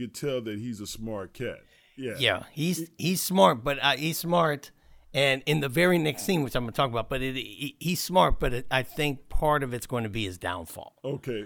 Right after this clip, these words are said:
Speaker 1: and also, also this kind of scene right here, for him to be trailed by McNulty kind of points out later why I'm kind of saying that, you know, how you can see how Avon is smarter.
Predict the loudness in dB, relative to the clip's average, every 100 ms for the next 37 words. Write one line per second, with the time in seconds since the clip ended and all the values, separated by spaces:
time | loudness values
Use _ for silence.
0 | -8 -4 -2 -2 -2 -2 -2 -6 -8 -8
1 | -8 -6 -6 -6 -6 -4 -4 -6 -8 -6
2 | -4 -2 -2 -2 -4 -4 -6 -10 _ _
3 | _ _ -4 -4 -2 -6 -6 -8 -8 -6
4 | -8 -10 -8 -6 -4 -6 -8 -16 _ _
5 | _ _ _ _ -6 -4 -2 -4 -4 -4
6 | -4 -6 -10 -10 -10 -8 -8 -8 -8 -8
7 | -4 -4 -4 -4 -4 -4 -4 -6 -6 -8
8 | -10 -8 -10 -10 -10 -8 -8 -8 -8 -8
9 | -8 -6 -8 -8 -8 -8 -10 -8 -6 -6
10 | -6 -6 -8 -10 -12 -14 -10 -8 -10 -12